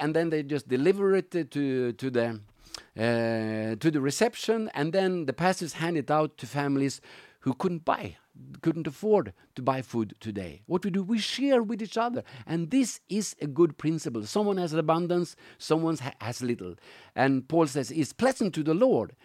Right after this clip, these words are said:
when we, when we learn, uh, learn to, to do it, uh, th-, that way." So that's something he's using.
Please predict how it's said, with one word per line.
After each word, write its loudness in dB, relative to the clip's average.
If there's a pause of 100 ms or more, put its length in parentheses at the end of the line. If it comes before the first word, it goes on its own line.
(160)
when 2
we, 6
when 0
we 2
learn, 2 (160)
uh, 0
learn 0
to, -6
to -6
do -2
it, -2
uh, -6
th-, -8
that -4
way." -8
So -12
that's 2
something 0
he's 0
using. 0